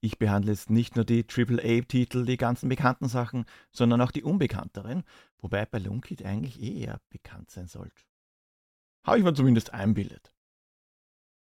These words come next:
Ich löse jetzt einmal auf. Wir springen zurück in der Zeit, in eine Zeit ohne Elektrizität, aber nicht das Mittelalter.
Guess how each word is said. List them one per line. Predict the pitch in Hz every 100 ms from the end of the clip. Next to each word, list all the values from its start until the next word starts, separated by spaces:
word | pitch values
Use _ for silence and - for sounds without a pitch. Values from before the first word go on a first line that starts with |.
| _ -
Ich | 147
löse | 123 147 170 147
jetzt | - -
einmal | 110 107
auf. | 95 - _ _
Wir | 127
springen | 131 - 190 240 220
zurück | - 127 123 190 -
in | 135
der | 139 -
Zeit, | 101 101 -
in | 143
eine | 165 190
Zeit | 190 202 -
ohne | 196 220 240 226 214 -
Elektrizität, | 175 170 170 - 165 160 - 147 - 135 135 - - - - - _ _ -
aber | 123
nicht | 123 120 139
das | 135
Mittelalter. | 180 160 117 - - -